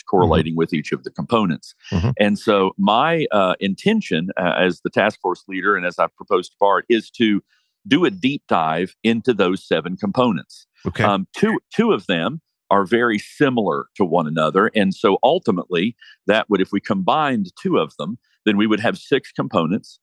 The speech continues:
Speaker 1: Well, there are six members of the team. Uh, and so hopefully, uh, at least right now, again, we're very early in the process,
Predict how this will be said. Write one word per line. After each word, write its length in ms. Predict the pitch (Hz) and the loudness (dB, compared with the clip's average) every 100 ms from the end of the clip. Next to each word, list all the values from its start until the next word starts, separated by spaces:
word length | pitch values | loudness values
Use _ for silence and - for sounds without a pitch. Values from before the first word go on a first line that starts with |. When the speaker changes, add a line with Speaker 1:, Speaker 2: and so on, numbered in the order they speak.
| - | 0
Speaker 1:
Well, 140 | 101 | 2
there 100 | 95 | 2
are 80 | 104 | 0
six 300 | - 98 - | 0 -2 -2
members 440 | 98 90 85 90 78 | -4 -4 -2 -4 -4
of 100 | - | -4
the 80 | |
team. 460 | 85 143 120 76 - _ - _ - | -2 0 0 -2 -8 _ -20 _ -2
Uh, 160 | 85 82 | 0 0
and 180 | 104 98 | -2 -4
so 240 | - 101 92 | -2 -2 -2
hopefully, 720 | - 254 254 - 80 90 110 | -2 -2 0 -2 0 0 0
uh, 60 | 101 | -2
at 140 | 92 | 0
least 240 | 120 151 - | -2 -2 0
right 200 | 139 - | -2 0
now, 180 | 165 123 _ - 120 135 | -2 -2 _ 0 2 2
again, 220 | 101 123 | -2 -2
we're 140 | 104 | -2
very 200 | 98 113 120 | 0 0 0
early 200 | 123 135 | -2 -4
in 80 | |
the 60 | 135 | -6
process, 520 | 156 139 - 76 76 | -2 -2 0 0 -2